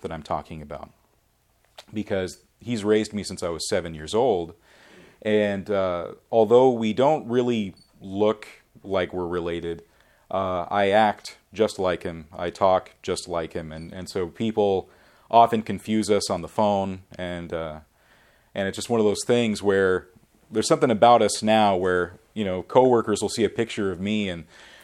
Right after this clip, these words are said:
they don't know the story. They just know I'm, I'm his kid. And they go, "You know, I can see it. He looks like you." And he rolls his eyes and says, "Yeah, all right." Uh, because, you know, I'm, I'm a very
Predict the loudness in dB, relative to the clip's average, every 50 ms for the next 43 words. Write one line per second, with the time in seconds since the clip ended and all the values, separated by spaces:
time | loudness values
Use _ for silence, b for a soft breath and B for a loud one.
0 | B 4 6 6 8 8 6 6 4 4 4 4 2 0 -2 2 4 6 8 8
1 | 8 8 8 6 4 2 0 0 2 4 4 4 4 4 0 -4 -6 -6 -4 -4
2 | -4 -4 -6 -8 -8 0 4 4 4 4 4 0 -4 -4 -2 -2 0 -2 -2 -4
3 | -6 -6 -6 -4 -4 -4 -4 -4 -6 -8 -10 -10 -10 -8 -4 0 2 2 2 2
4 | 0 0 -2 -2 0 2 4 4 4 2 0 -6 -10 -10 -12 -14 -18 -20 b b
5 | b b b b b -4 0 4 6 6 6 6 4 2 4 4 4 4 2 0
6 | 0 0 2 2 2 4 4 4 4 4 2 0 -6 -10 b b b b b b
7 | b b b b b b -6 -4 -4 -4 -4 -8 B B B B B B B B
8 | B B B _ _ _ _ _ _ -8 -2 2 6 6 6 6 4 4 6 6
9 | 6 6 4 2 0 0 0 0 2 4 4 6 6 4 2 0 -4 b